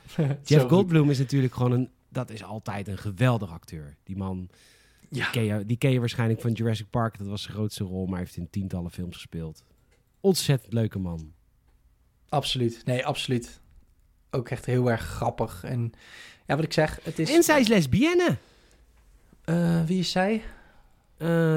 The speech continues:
Speaker 2: Tessa Thompson. Zij speelt, god, zij speelt die, eh, Valkyrie. Zij is gay,
Speaker 1: Oh,
Speaker 2: want
Speaker 1: ja.
Speaker 2: daar komen we achter in die Avengers. Als de Avengers, zeg maar, of tenminste,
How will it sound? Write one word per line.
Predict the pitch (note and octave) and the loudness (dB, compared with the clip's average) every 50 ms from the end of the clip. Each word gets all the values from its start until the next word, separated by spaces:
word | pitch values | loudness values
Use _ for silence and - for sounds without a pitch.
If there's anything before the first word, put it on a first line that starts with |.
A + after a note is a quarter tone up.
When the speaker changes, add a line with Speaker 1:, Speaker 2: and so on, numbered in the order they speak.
| D3+ - | 2 2
Speaker 2:
Tessa | - B3+ A#3 - - C#3 - _ | 2 0 2 2 0 -2 -2 _
Thompson. | - D#4 D#4 D#4 C#4+ - - - C3 A2+ G#2 F#2 | -2 -2 2 2 2 2 2 2 2 2 2 0
Zij | C3+ C#3+ | -2 -4
speelt, | - - _ F3 F3 E3+ E3+ D#3 - - - - | -6 -4 _ 0 0 0 0 -2 -8 -16 -16 -16
god, | - - G#2+ A2 - G2 F#2+ G2 G2 G#2+ G#2+ | -16 -16 -18 -14 -10 -8 -8 -6 -8 -8 -10
zij | B2 - - E3 | -12 -10 -8 -10
speelt | D#3 - - F#3 F#3 F3+ E3+ - | -10 -8 -4 -2 -4 -4 -2 -4
die, | F3+ E3+ E3 D#3+ D#3 | -6 -4 -2 -2 -2
eh, | C3+ | -2
Valkyrie. | - G3 A3 B3+ A#3+ - F3 C#3 B2+ A2+ G2+ F2 D#2 _ _ _ _ - _ _ _ _ _ _ _ _ _ _ _ _ _ - - - _ _ _ _ - | 0 0 0 0 2 2 4 4 4 4 4 0 -4 _ _ _ _ -20 _ _ _ _ _ _ _ _ _ _ _ _ _ -20 -20 -20 _ _ _ _ -8
Zij | - - B3+ | -2 0 0
is | A#3 D3+ | 0 4
gay, | - G#3+ A#3 | 6 8 8
Speaker 1:
Oh, | C4 | 10
Speaker 2:
want | D4 B3 G3+ | 10 10 10
Speaker 1:
ja. | F3+ - | 8 8
Speaker 2:
daar | A2 A3 | 6 4
komen | - B3 A#3+ A#3 A3 | 4 6 6 6 6
we | G#3+ - A#3+ | 4 2 2
achter | B3+ A#3 - A3 F#3+ | 0 2 0 0 0
in | F#3+ | 2
die | F#3 F3+ F3 | 2 2 2
Avengers. | D#3+ E3 A3 A#3+ A#3 E3+ D3+ | 2 2 2 2 2 2 0
Als | D3+ C#3+ | 0 0
de | C#3 D#3 | 0 0
Avengers, | D3+ C3+ D#3+ D#3+ D#3 C#3+ D3 C3+ - | 0 2 2 0 2 0 0 -2 0
zeg | C#3+ B2+ | -2 -2
maar, | B2 C3 A#2 | 0 -2 -2
of | G#2+ | -2
tenminste, | - - C#3 C3+ C3 - - E3 F3+ | 0 4 4 4 4 4 2 -2 -2